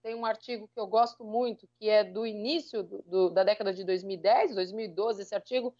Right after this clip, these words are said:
que fala justamente sobre esse arco do desmatamento, que é esse avanço,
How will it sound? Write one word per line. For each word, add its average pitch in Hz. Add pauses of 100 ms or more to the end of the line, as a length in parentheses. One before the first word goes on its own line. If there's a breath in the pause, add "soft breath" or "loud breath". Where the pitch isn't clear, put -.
(260 soft breath)
que 226
fala 269
justamente 247
sobre 226
esse 240
arco 262
do 208
desmatamento, 202 (360 soft breath)
que 247
é 247
esse 262
avanço, 285